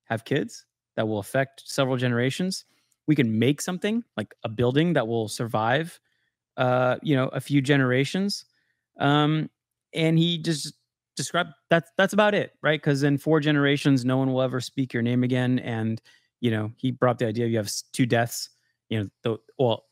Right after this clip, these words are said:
he, he kind of referenced it, didn't bring it up explicitly, but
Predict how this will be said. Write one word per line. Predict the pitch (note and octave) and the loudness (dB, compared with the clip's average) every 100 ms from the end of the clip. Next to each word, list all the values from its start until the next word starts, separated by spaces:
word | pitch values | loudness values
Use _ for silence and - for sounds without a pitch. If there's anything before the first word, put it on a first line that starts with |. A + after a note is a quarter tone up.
| _ - | _ -8
he, | C#3+ | -6
he | C3+ B2 | -2 -4
kind | - B2 | -2 -2
of | G2+ | 0
referenced | A2+ A#2 A2+ G2+ | 0 0 -2 -4
it, | A2+ | -4
didn't | A2+ A2 F#2 | -4 -4 -2
bring | B2+ | 0
it | A2+ | 0
up | A2 _ - | -2 _ -12
explicitly, | - F3+ D3+ C3+ C3 | -4 -2 0 0 2
but | B2+ | 2